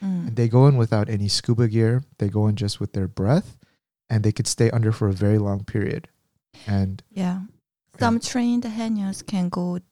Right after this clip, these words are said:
Speaker 1: as deep as twenty meters.
Speaker 2: Whoa.
Speaker 1: Yeah.
Speaker 2: That's, like, twenty meters is, like, we went scuba diving.
Speaker 1: Mm.
Speaker 2: So that when you get your open water license, the most basic one, I think you go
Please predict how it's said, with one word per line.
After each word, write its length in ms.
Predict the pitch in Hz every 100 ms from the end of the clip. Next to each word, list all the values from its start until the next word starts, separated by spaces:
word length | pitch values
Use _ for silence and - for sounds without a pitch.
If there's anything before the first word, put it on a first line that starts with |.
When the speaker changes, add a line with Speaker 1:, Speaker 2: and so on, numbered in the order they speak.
| -
Speaker 1:
as 200 | 175 -
deep 300 | - 185 -
as 180 | 175 -
twenty 340 | - 202 196
meters. 640 | 175 175 175 - 196 - _
Speaker 2:
Whoa. 340 | 95 101 117 117 _ _ _
Speaker 1:
Yeah. 200 | 180 165 -
Speaker 2:
That's, 200 | - 135
like, 300 | 185 160 - - _ _ _ _ _ _
twenty 220 | - 139
meters 360 | 139 139 135 104
is, 160 | 98
like, 200 | 104 104 - _ _ - -
we 80 |
went 140 | 147 143
scuba 320 | - 214 180
diving. 380 | 113 95 92 - - -
Speaker 1:
Mm. 340 | 214 202 202 226
Speaker 2:
So 160 | - 107
that 300 | 117 113 -
when 180 | 120
you 60 | 117
get 180 | 117 110
your 300 | 110 107 107
open 280 | 120 123 107
water 260 | 107 104
license, 480 | 104 104 - 107 120
the 120 | -
most 240 | 98 101 -
basic 360 | 104 - 117
one, 180 | 107 101
I 80 | 104
think 220 | - 110
you 60 | -
go 240 | 104 104